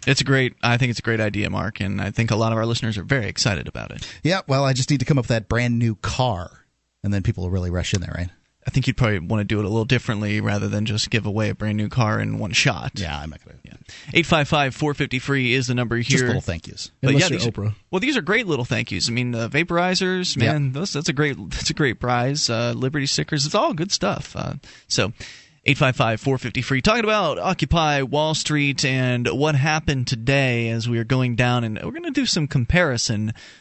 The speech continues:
Speaker 1: between what the occupiers are saying and what the mainstream media was saying about what happened and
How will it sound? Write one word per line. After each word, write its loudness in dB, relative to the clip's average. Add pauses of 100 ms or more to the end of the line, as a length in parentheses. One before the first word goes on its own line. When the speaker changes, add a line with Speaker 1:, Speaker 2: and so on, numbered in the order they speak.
(100)
Speaker 1:
between 0
what -2 (100)
the 0
occupiers -2
are -4
saying 0 (360)
and 0
what 0
the -2
mainstream 0
media 0 (140)
was 0
saying -2
about 0
what 2
happened 0
and 2